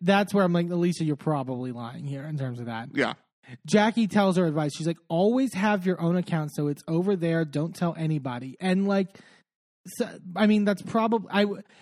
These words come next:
Speaker 1: normally I don't, no, I feel like if you trust your partner and you, I mean, and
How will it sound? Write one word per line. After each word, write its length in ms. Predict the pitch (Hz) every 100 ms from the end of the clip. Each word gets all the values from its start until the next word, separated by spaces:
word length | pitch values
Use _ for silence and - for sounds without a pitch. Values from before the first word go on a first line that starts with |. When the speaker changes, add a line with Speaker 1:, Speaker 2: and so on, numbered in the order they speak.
| -
Speaker 1:
normally 460 | 220 277 349 269 220
I 100 | 190
don't, 240 | 196 185 - _ _ _ _ _ _ _ _ - - _
no, 220 | 220 214 - -
I 160 | 214 262
feel 160 | 349
like 160 | 269 170
if 80 | 143
you 120 | 147
trust 340 | - 156 156 165
your 100 | 151
partner 360 | 160 156 156
and 220 | 160 165
you, 120 | 160 165
I 60 |
mean, 280 | 214 240 208 -
and 280 | 202 196